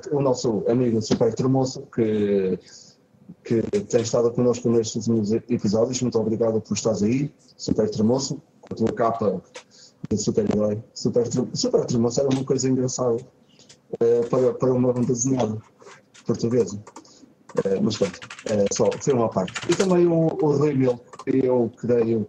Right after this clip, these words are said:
que seja o também nosso amigo, eh, Rui Pedro Leite,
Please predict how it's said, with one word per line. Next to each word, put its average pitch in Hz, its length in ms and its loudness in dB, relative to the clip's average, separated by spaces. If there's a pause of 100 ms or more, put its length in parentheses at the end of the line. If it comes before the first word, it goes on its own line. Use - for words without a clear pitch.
que 110 420 0 (380)
seja 113 600 2 (160)
o 110 560 2
também 127 240 2
nosso 147 260 0
amigo, 139 420 0
eh, 113 400 4
Rui 110 140 0
Pedro 104 420 0
Leite, - 360 -4